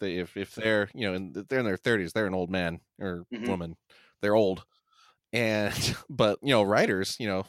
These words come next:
Speaker 1: you start writing in your thirties, you are, you're on it. <laughs>
Speaker 2: Yeah.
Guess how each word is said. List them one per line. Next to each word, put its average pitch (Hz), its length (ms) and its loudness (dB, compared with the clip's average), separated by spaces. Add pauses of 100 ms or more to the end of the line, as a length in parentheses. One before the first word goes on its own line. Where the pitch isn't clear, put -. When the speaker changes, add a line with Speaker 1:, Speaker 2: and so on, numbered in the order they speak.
Speaker 1:
you - 100 -12
start 104 200 0
writing 113 200 4
in 104 80 -2
your 87 80 -6
thirties, 98 440 -4
you 127 180 -2
are, 90 280 -2 (220)
you're 131 220 -4
on 120 200 4
it. - 140 -8 (260)
<laughs> 147 60 -2 (460)
Speaker 2:
Yeah. 120 300 2